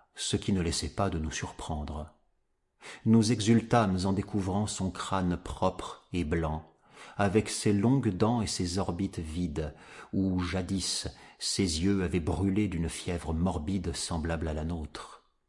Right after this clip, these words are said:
Au fond de la bière reposait une amulette de forme curieuse et exotique.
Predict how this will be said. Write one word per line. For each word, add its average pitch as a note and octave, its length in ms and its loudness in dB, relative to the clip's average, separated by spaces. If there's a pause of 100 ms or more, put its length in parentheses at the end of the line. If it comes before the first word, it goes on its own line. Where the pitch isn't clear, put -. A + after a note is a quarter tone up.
(1040)
Au A#2 100 8
fond D3+ 300 2
de B2 100 4
la A2 120 6
bière G#2 540 2
reposait G#2 460 2
une G#2 220 0
amulette G2+ 520 2
de G#2 120 -2
forme G#2+ 540 -2
curieuse G2 760 -2
et E2+ 60 -2
exotique. F2 960 -8